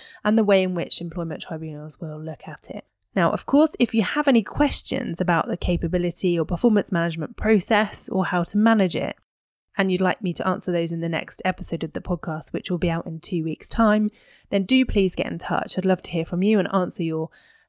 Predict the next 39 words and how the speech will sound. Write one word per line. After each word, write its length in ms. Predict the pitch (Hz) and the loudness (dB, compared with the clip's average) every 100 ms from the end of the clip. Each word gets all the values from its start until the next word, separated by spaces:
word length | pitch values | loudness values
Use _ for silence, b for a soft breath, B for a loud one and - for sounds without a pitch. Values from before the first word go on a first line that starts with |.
| - | -4
um, 160 | 170 | -2
specific 520 | 165 - 185 175 - - | -2 -2 -2 -2 -4 -2
questions 440 | 170 - - 156 | 0 0 -4 -6
on 120 | 147 | -6
it. 180 | - - b b b | -6 -8 b b b
You 120 | 196 | -4
can 200 | 208 226 | -2 2
email 320 | 226 226 226 | 4 6 6
me. 200 | 233 240 | 4 2
It's 260 | - - - | 0 -4 0
alison 500 | 214 233 214 226 214 - | 2 2 2 0 0 -2
at 260 | 165 - - | -4 -2 -2
real 340 | 180 214 233 | 2 4 4
employment 360 | 208 175 170 - | 2 0 -4 -2
law 80 | 160 | -4
advice 480 | 156 156 151 - - | -4 -4 -4 -6 -6
dot 280 | - 170 - | -2 -2 -4
co 280 | - 175 165 | -6 -2 0
dot 220 | 160 - | 0 -2
U 220 | 175 160 | -4 -6
K. 380 | - - - 233 - _ - | -8 -6 0 -2 -2 _ 0
And 140 | 190 | 2
please 200 | 226 247 | 4 4
feel 120 | - | 4
free 180 | 180 170 | 2 0
to 100 | 165 | -4
connect 240 | - 175 - | -4 -6 -4
with 140 | 160 | -6
me 160 | 160 160 | -6 -6
via 220 | 156 151 - | -6 0 6
email, 400 | 233 226 214 214 | 8 8 8 6
or 120 | 180 | 2
you 100 | 170 | 0
can 120 | 170 175 | -2 -6
connect 400 | 180 - - - | -4 -6 -8 -10
with 120 | 180 | -6
me 160 | 165 | -4
on 220 | - 165 160 | -4 -6 -6
LinkedIn. 600 | 165 - - 233 240 | -8 -4 0 4 4